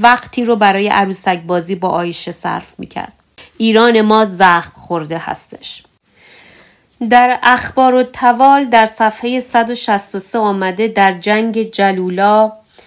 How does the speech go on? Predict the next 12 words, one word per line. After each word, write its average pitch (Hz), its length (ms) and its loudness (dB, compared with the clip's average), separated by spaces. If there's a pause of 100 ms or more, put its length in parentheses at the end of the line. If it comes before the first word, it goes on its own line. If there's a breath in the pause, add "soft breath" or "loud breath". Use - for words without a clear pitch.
(320 soft breath)
عمر 220 320 4
رو 240 200 -2
به 226 120 2
آسمان 214 580 2
کرده 208 380 -2
و 220 80 0
گفته: 208 300 -6
'خدایا، 214 560 0
من 196 220 -4
از 190 200 -4
شر 208 420 -2
فرزندان 190 1040 -2